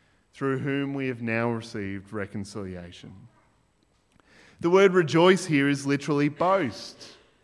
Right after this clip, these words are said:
Back in chapter three, Paul said we can't boast in our own works, our own goodness.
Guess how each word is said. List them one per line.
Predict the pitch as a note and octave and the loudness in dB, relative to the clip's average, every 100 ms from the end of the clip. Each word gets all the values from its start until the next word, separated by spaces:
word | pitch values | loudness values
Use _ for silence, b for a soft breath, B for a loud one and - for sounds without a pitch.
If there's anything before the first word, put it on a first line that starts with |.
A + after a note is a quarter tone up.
| b b b b | b b b b
Back | C#3 F3+ G3+ G#3 | 0 2 2 2
in | G3 | -2
chapter | F3 F#3 F3+ F3+ | 2 2 2 -4
three, | - D3+ D3+ | 2 4 4
Paul | D#3+ F#3 G3 G3+ | 2 2 2 2
said | F3+ C#3+ D3 | 2 0 2
we | E3+ | -2
can't | E3+ G3+ G3 A3+ E3+ | -2 -4 -2 -2 -2
boast | D3 C#3 C3+ - | 0 0 -2 -8
in | B2+ | -6
our | A#2 A2+ | -4 -2
own | A2 G#2+ G2+ | -4 -4 -8
works, | G2 A2+ F3 - C#3 | -6 -4 -6 -8 -6
our | A#2+ | -4
own | A#2+ B2 | -2 -2
goodness. | A2 A#2 A2+ A2+ C#3+ F3 - | -4 -4 -4 -4 -6 -8 -14